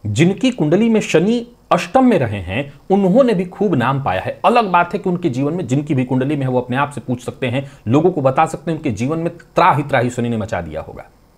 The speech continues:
अष्टम का शनि बहुत, बहुत कष्ट देते हैं, संघर्ष तो इतना भरपूर करा देते हैं कि जीव-, जातक का जीवन ही त्राहिमाम वाला बन जाता है। पर कमाल देखिए कि मैंने ऐसे पैटर्न में ऐसी और भी कई महापुरुषों की कुंडलियों को देखा,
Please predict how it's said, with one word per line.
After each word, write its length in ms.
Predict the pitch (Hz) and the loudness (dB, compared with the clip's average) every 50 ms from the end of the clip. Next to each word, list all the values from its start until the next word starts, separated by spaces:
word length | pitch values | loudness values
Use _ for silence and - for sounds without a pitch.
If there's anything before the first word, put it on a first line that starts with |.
| _ _ _ - _ 151 | _ _ _ -4 _ -2
अष्टम 260 | 135 143 - 180 180 | -2 0 -2 -2 0
का 100 | 170 147 | 0 -2
शनि 200 | - 170 170 151 | -2 -4 -6 -6
बहुत, 640 | 101 90 - 156 175 180 160 180 196 - - - - | -6 -4 0 2 2 4 4 4 2 2 0 -4 -10
बहुत 400 | 104 117 175 175 - 185 180 180 - 120 | 0 0 2 4 4 2 0 0 -4 -8
कष्ट 160 | - - 113 | -8 -6 -8
देते 280 | 95 92 85 - - 73 | -8 -8 -10 -12 -14 -18
हैं, 180 | - - - _ _ _ _ _ _ _ _ _ _ _ _ _ _ _ _ _ _ _ | -18 -20 -20 _ _ _ _ _ _ _ _ _ _ _ _ _ _ _ _ _ _ _
संघर्ष 500 | - 185 180 143 151 185 185 - - - - | 0 2 2 4 2 2 0 0 -6 -10 -4
तो 80 | - 139 | -4 -4
इतना 260 | 127 - 165 185 185 | -2 0 0 0 0
भरपूर 460 | 123 104 98 123 - - 196 208 190 | 0 0 -2 -2 -2 0 0 0 2
करा 220 | - - - 131 | 2 2 2 2
देते 260 | 127 123 117 - 107 95 | 2 0 -2 -4 -6 -6
हैं 220 | 92 101 120 127 - - - _ - | -6 -6 -8 -10 -12 -20 -20 _ -6
कि 60 | 120 | -6
जीव-, 320 | 117 110 117 151 165 117 | -2 0 -2 0 0 0
जातक 320 | 110 139 156 151 - 180 - | 2 0 0 0 0 -4 -4
का 100 | 135 123 | -4 -4
जीवन 320 | 110 123 165 196 220 175 | -2 -2 0 0 0 0
ही 60 | 165 | -2
त्राहिमाम 480 | 170 - 139 131 120 117 117 117 120 117 | 0 2 2 2 2 2 -2 -2 -2 -2
वाला 200 | 110 107 104 98 | -2 -2 -2 -2
बन 160 | 90 92 90 | -6 -8 -8
जाता 260 | 85 78 - - - | -10 -10 -12 -12 -14
है। 140 | - - - _ _ _ _ _ _ - _ _ _ _ | -16 -16 -20 _ _ _ _ _ _ -20 _ _ _ _
पर 140 | - 185 185 | 2 2 2
कमाल 520 | 180 - - - 131 139 175 214 208 175 131 | 2 -2 -4 -2 2 2 4 4 2 2 0
देखिए 480 | 107 92 - - - 92 104 123 - - - _ - | -2 -4 -6 -10 -10 -8 -8 -8 -8 -12 -20 _ 0
कि 60 | 127 | 2
मैंने 260 | 131 147 151 165 151 - 147 | 2 2 2 0 0 2 4
ऐसे 240 | 147 156 156 202 185 | 4 4 4 0 0
पैटर्न 360 | 185 160 151 147 - 175 175 | 2 0 0 2 2 2 2
में 240 | 175 180 185 180 - | 2 0 0 2 2
ऐसी 260 | 143 156 156 - 160 - - | 0 0 0 -2 -10 -4 2
और 180 | 160 190 220 - | 4 4 4 4
भी 120 | 143 160 | 2 -2
कई 200 | 151 - 156 170 | -2 0 0 0
महापुरुषों 520 | 151 131 135 139 139 - - 123 - - - | 0 0 -2 -4 -4 -4 -6 -6 -4 -6 -4
की 140 | - 143 | -4 -4
कुंडलियों 380 | 127 127 120 120 120 123 135 131 | -2 -2 -2 0 0 0 -2 -2
को 100 | 123 107 | -4 -6
देखा, 380 | 95 95 90 - 110 123 127 | -6 -6 -4 -2 -2 -2 -2